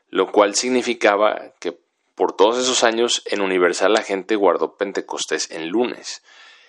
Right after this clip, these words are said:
el cual es el segundo día de la semana, y, pues, nosotros sabemos que debe de ser observado el primer día de la semana. Verso doce.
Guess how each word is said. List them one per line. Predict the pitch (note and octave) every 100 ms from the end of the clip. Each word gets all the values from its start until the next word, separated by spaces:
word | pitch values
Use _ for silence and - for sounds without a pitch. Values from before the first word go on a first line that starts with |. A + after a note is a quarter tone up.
| _ -
el | E2
cual | - F2
es | G2
el | G#2
segundo | - E2+ F#2+ B2 A#2+
día | G2 F2
de | F#2+
la | F#2+
semana, | - F#2 C2 - -
y, | - E2+ D#2+ D#2 - _ _ _ _ _ _ _ _
pues, | F3
nosotros | F2 F3 A#2+
sabemos | A2+ A2 A#2
que | - F#2+
debe | F#2 A2
de | A2 F#2+
ser | F#2 G2+
observado | - - E2+ E2+ -
el | F2 -
primer | D2+ E2 B2
día | A2 F2
de | C#2+
la | -
semana. | - - - - - _ _ _ _ _ _ _ _ _ _ _ _ _ _ _ _
Verso | E2+ F#2 - F2+
doce. | A2+ - -